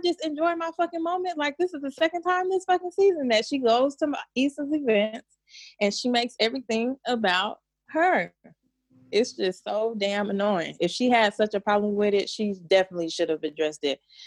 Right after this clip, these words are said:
at a different time. 'Cause you're allowed to feel how you wanna feel. Can't nobody tell you that. But, bitch,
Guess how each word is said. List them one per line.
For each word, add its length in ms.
at 140
a 120
different 320
time. 300
'Cause 180
you're 140
allowed 380
to 160
feel 220
how 100
you 180
wanna 240
feel. 280
Can't 200
nobody 300
tell 180
you 160
that. 220
But, 160
bitch, 460